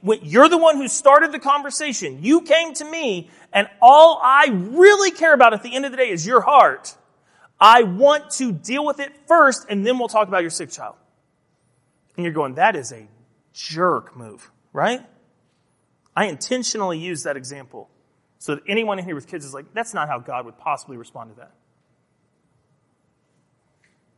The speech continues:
That's, that's exactly how he'd respond to it.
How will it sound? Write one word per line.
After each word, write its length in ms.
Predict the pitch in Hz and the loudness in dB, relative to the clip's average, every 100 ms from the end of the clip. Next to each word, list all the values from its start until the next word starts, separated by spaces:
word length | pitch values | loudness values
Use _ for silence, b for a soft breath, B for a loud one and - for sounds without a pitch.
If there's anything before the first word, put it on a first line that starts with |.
| _ _ _ _ _ _ _ _ _ _ _ _ _ _ _ _ _ _ | _ _ _ _ _ _ _ _ _ _ _ _ _ _ _ _ _ _
That's, 460 | - 131 - - - | -18 -14 -14 -14 -10
that's 220 | 139 - | -10 -10
exactly 480 | 135 165 170 170 131 | -10 2 4 4 -6
how 200 | 127 120 | -10 -12
he'd 100 | 120 | -12
respond 360 | 120 - 117 123 | -20 -20 -20 -18
to 100 | |
it. 100 | 110 | -20